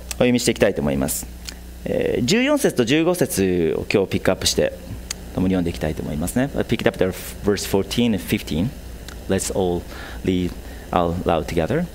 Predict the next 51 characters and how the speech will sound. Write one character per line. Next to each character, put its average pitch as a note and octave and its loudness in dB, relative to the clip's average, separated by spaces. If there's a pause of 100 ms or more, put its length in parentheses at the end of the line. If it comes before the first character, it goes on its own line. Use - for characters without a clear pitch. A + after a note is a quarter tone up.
(380)
ま C3+ 4
あ、 A2+ 2
画 D3+ 6
面 F3+ 4
上 G3 6
で F3+ 4
は D#3 6
あ D3+ 6
る C#3+ 2
と C#3+ 4
思 A#2 4
い G#2+ 4
ま G#2+ 4
す - -6
け G#2 6
ど F#2+ 4
も、 F#2 2
ま A#2+ 4
あ、 C3 4
同 C#3+ 4
じ C3 -2
空 C#3 2
間 B2+ 4
に B2+ 4
い B2+ 4
る G#2+ 2
よ F#2 2
う - 2
な D#2+ 2
思 E2 2
い D#2 0
で、 C2 0
あ B1 -8
の、 D#2 -6
ご F2 2
一 E2+ 4
緒 E2+ 2
に F2 2
読 E2+ 2
ん E2 0
で E2+ 0
い - -2
き - -12
た D#2 0
い D2+ -2
と D2 -4
思 C2+ -4
い - -8
ま - -10
す - -8
ね。 F2 0